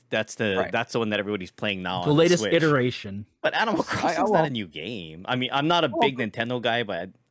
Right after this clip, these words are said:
Speaker 1: I knew that one.
Speaker 2: Yeah. Right, but I mean, it's like, you know, like a new version of The Sims or something like that. It's, but the thing is, the crazy thing about it is when it came out. It came out,
Speaker 3: Mm.
Speaker 2: like, the week after,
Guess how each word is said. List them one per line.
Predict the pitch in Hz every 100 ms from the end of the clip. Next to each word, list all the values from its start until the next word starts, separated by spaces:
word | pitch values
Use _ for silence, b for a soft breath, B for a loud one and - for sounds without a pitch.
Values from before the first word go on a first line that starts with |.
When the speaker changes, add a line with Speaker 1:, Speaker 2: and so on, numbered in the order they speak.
| _
Speaker 1:
I | 107 127
knew | 95
that | 73 95
one. | - 131 139
Speaker 2:
Yeah. | 123 - _ _ _ -
Right, | 208 120 117
but | 147
I |
mean, | 139 139
it's | 135
like, | 156 143
you | -
know, | 139
like | 143
a | 139
new | 135
version | 127 127
of | 135
The | 131
Sims | - 87 95 110 113
or |
something | 104 98 -
like | 107 120
that. | 92 - 113
It's, | 131 - - B B B
but | 151
the | 160
thing | 247 220
is, | 131 117 - b b b b _ _ _
the | 147
crazy | - 247 226
thing | 190 143
about | 120 127
it | 135
is | 104 101
when | 123
it | 117
came | - 92
out. | 82 - - _ _ _ _ _ _ -
It | 151
came | 226 202
out, | 180
Speaker 3:
Mm. | 151
Speaker 2:
like, | 127 113 - _
the | 127
week | 127 151 -
after, | 104 123 - 147 156 156